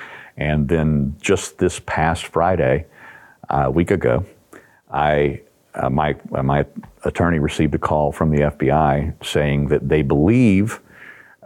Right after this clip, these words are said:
and suspect that I'm withholding subpoenaed evidence from them, which I'm not. But in that conversation, the F B I agent said to my,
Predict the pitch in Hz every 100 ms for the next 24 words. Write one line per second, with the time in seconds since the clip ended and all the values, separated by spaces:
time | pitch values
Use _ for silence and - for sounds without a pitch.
0 | - 85 78 - 82 - 113 113 90 -
1 | - 85 76 80 82 - - 139 123 120
2 | 113 110 - 90 - 98 90 - 87 90
3 | 78 73 - 65 65 85 90 - 82 73
4 | 60 - - - - - - - 71 117
5 | 90 - - - 95 90 90 - 82 82
6 | - 85 82 - 76 73 73 - 87 80
7 | 80 76 76 - - 101 113 123 110 101
8 | 101